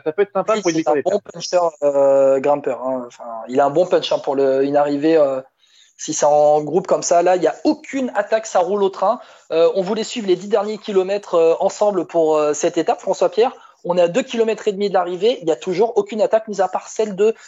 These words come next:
Speaker 2: euh, Pierre Roland. Pour l'instant, dans l'ascension finale, on dirait que ça va se disputer au sprint. Et ça, c'est tout bon pour Julien Alaphilippe, hein, François-Pierre.
Speaker 1: Ouais, c'est tout bon pour Julien Alaphilippe. On a vu Georges Bennett qui a lâché aussi, donc ça fait un équipier en moins pour, euh, la Jumbo-Visma.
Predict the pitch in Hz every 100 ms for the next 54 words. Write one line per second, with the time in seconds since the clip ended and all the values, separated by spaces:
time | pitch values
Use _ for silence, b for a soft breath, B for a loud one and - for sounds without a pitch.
0 | B 147 - 214 170 180 180 220 180 165
1 | 214 202 165 185 185 180 170 202 220 170
2 | 160 170 220 - 160 160 156 156 151 151
3 | - 160 160 - 175 214 190 - 233 -
4 | B B B - 220 254 196 - 196 269
5 | 208 208 185 202 254 226 180 240 262 214
6 | 180 175 - 170 151 170 _ _ _ _
7 | _ _ _ - 185 - 175 180 156 139
8 | 143 143 156 208 170 143 139 139 170 147
9 | 160 160 - 139 131 135 135 156 151 143
10 | 196 175 143 123 135 131 147 131 147 143
11 | 147 151 - 127 110 104 b b _ 104
12 | 113 113 131 131 139 139 135 151 160 196